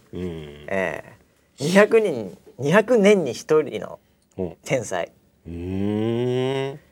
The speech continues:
Speaker 2: が、
Speaker 1: うん。
Speaker 2: 二人もですよ。
Speaker 1: うん。
Speaker 2: こう、見てしまったわけです、現代の僕らは。
Speaker 1: なるほど。
Speaker 2: だから四百年生きなきゃね、出会えなかったかもしれない二人に、今この時代、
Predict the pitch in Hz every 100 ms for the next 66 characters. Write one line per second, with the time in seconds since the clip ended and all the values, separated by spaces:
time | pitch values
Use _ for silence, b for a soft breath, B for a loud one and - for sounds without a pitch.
0 | _ 131 208 160 - - 208 - - -
1 | 208 285 190 - - - _ 90 73 _
2 | _ _ _ _ _ _ _ 104 98 82
3 | - - _ _ _ _ _ _ _ _
4 | _ _ - 131 139 - 80 78 80 -
5 | - 87 87 80 71 71 - _ _ 87
6 | - - - _ - 87 73 71 _ _
7 | _ 120 175 240 254 269 226 120 107 117
8 | 85 76 98 - _ 107 127 214 196 107
9 | - 85 80 - 85 82 82 - 101 95
10 | 76 78 160 175 - 123 139 131 135 123
11 | 117